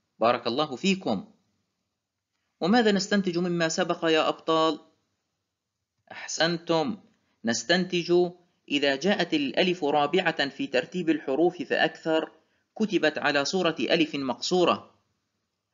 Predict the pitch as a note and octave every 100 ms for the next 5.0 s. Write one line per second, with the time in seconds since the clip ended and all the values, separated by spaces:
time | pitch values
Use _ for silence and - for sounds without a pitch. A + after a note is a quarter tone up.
0 | _ - A3 B3+ G3+ F3 D#3+ D#3 D3+ D3+
1 | D3+ D3+ D3+ D3 - - D#3 D#3 D3+ -
2 | _ _ _ _ _ _ _ _ _ -
3 | B2 A#2+ A#2 B2 G2 A2 E3+ A3 B2 -
4 | _ _ _ _ A#2 C#3 D3+ D#3 D#3+ -